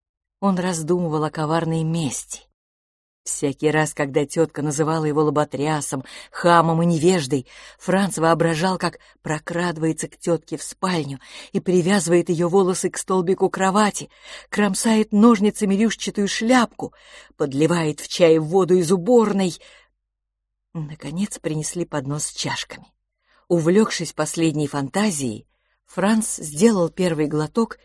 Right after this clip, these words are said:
и чуть не поперхнулся. "Что за ерунда?" Коричневая жидкость в чашке была странной. По виду чай, но вот вкус... Франц поднял взгляд.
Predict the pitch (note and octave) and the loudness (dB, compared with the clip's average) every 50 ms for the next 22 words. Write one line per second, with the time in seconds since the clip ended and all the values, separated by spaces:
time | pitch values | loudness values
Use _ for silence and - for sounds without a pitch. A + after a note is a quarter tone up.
0 | _ _ _ - - - - - B3 - A3+ A3 G#3+ A3+ G#3+ - A#3 G#3 - - | _ _ _ -14 -10 -6 -4 -4 0 2 2 2 2 2 -2 -2 -2 -2 -2 -4
1 | F3+ D3 C3+ B2 - - - - - - _ _ _ _ _ _ _ _ _ _ | -4 -4 -4 -6 -6 -6 -6 -8 -10 -12 _ _ _ _ _ _ _ _ _ _
2 | _ _ _ _ - - - - _ _ _ _ _ - A3 G3+ F#3+ F3 D#3+ E3 | _ _ _ _ -18 -18 -18 -18 _ _ _ _ _ -8 -6 -6 -4 -4 -4 -2
3 | F3+ G#3 G3 F3+ F#3 G#3+ A3+ A3+ A#3 A#3 A#3 A#3 A#3 G#3 G3+ A#3+ A3+ G3+ E3+ D3 | -2 -2 -2 0 2 2 4 4 4 4 6 4 4 6 6 6 6 6 2 0
4 | - - - _ _ _ _ _ _ _ _ _ _ _ _ _ _ _ _ _ | -4 -6 -10 _ _ _ _ _ _ _ _ _ _ _ _ _ _ _ _ _
5 | _ _ _ _ - E3+ E3 D#3 D#3+ D3 - - - D3+ D3 D3 D3 D3 C3 C#3+ | _ _ _ _ -2 -2 0 0 0 -2 -4 -6 -4 -2 -2 0 0 0 0 -2
6 | D#3 D3 - - C#3 - - - - - F#3 F#3+ - - - E3 D3+ D#3 D#3 D#3+ | -4 -6 -6 -8 -10 -10 -10 -10 -8 -4 -4 -4 -4 -4 -6 -4 -2 -2 -2 -2
7 | F#3+ G3 - - - A3 G#3 F3 C3+ G2+ F#2 - - - _ _ _ _ _ _ | -2 -4 -6 -6 -4 -2 -2 -2 -2 -4 -6 -10 -14 -16 _ _ _ _ _ _
8 | _ _ _ _ _ _ _ _ _ D#3+ D#3 D3 C3+ D3 F3 F3 - D3+ C#3 - | _ _ _ _ _ _ _ _ _ 0 0 0 2 0 -2 -2 -2 -4 -4 -4
9 | - - D3+ D#3 F#3+ G#3+ G3+ E3+ D3+ C#3+ C#3+ C#3 B2+ B2 D3 D#3 D3+ - - - | -4 -2 0 0 0 0 -2 -2 -2 -2 -2 -2 -4 -4 -6 -8 -8 -10 -16 -20
10 | _ - - G#3+ B3 A3+ E3+ - - - - - _ _ _ _ _ _ _ _ | _ -12 -8 -6 -6 -6 -4 -6 -6 -8 -8 -10 _ _ _ _ _ _ _ _
11 | _ _ _ _ _ _ _ _ _ _ D#3+ D#3 F3 G#3 A3 G#3+ - - - E3 | _ _ _ _ _ _ _ _ _ _ 0 2 2 2 2 0 -2 2 2 2
12 | D#3+ E3 F3+ F#3 F#3 E3+ D#3 D3+ F#3 F3 D#3+ A#2 - - _ | 4 4 2 2 2 0 2 2 2 4 4 2 0 -8 _